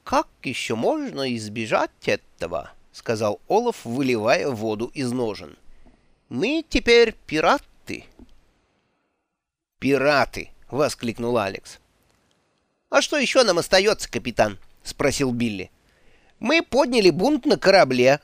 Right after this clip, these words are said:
разве нет? Теперь за нами будут охотиться корабли британского флота, пока не поймают». «Ладно», — вяло согласился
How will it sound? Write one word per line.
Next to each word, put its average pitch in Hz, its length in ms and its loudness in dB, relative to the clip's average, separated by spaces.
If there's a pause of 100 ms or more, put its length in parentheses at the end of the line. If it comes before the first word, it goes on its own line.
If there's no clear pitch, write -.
разве 190 380 2
нет? 247 280 0 (460)
Теперь 294 460 4
за 190 160 6
нами 151 260 4
будут 254 400 4
охотиться 262 540 2
корабли 185 460 4
британского 240 720 4
флота, 135 480 2 (360)
пока 156 260 6
не 269 140 0
поймают». 165 680 4 (840)
«Ладно», — 131 640 4 (300)
вяло 113 340 2
согласился 120 680 -2